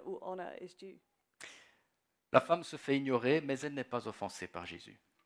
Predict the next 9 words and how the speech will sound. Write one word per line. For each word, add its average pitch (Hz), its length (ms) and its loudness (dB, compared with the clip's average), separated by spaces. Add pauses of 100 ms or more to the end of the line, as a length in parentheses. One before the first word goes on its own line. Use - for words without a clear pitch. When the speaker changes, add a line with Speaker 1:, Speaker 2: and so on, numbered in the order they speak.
(300)
Speaker 1:
So 220 120 4
the 214 140 6
lady 226 220 4
is 202 160 2
ignored, 196 360 -6 (640)
um, 185 240 0
but 185 200 4
she's 196 280 -6
not 202 280 -2